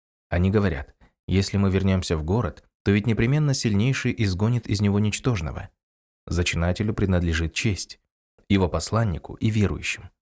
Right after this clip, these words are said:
но продажные не знают. О, те, которые поверили, пусть ваш достаток и ваши дети не отвлекают вас от поминания Зачинателя. Те, которые это совершают, они в убытке.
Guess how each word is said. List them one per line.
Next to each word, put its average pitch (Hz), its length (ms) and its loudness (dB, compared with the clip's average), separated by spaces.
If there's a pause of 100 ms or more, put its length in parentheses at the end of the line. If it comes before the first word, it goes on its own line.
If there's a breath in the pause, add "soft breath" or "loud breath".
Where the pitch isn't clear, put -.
(120)
но 90 120 2
продажные 85 640 0
не 95 140 2
знают. 92 480 -2 (560)
О, 107 180 4
те, 113 240 0
которые 101 360 2
поверили, 90 580 -2 (420 soft breath)
пусть 101 260 0
ваш 101 160 2
достаток 95 560 0
и 95 40 0
ваши 92 260 0
дети 101 520 -2
не 101 120 2
отвлекают 113 540 0
вас 135 240 0
от - 160 -6
поминания 104 480 2
Зачинателя. 90 680 -2 (480)
Те, 92 140 0
которые 85 360 0
это 82 120 -6
совершают, 87 680 -2 (140)
они 85 240 2
в 76 100 -2
убытке. 98 460 -6